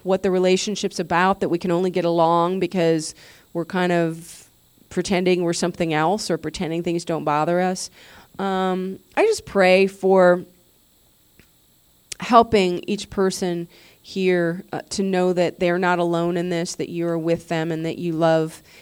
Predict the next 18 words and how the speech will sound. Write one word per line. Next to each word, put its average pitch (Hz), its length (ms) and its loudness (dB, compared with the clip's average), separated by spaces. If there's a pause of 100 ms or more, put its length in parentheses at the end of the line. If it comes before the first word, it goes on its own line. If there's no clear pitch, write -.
(100)
each 196 200 -2
and 208 80 0
every 180 180 0
one 180 180 2
of 175 80 0
us, 170 200 0
and 202 100 0
that 202 100 0
you, 247 220 0
Lord 196 240 4
Jesus, 175 600 -2 (140)
really 180 360 2
have 175 260 -2
so 220 300 -2
much 214 180 0
understanding 185 680 0
and 165 140 -6
compassion 180 800 -2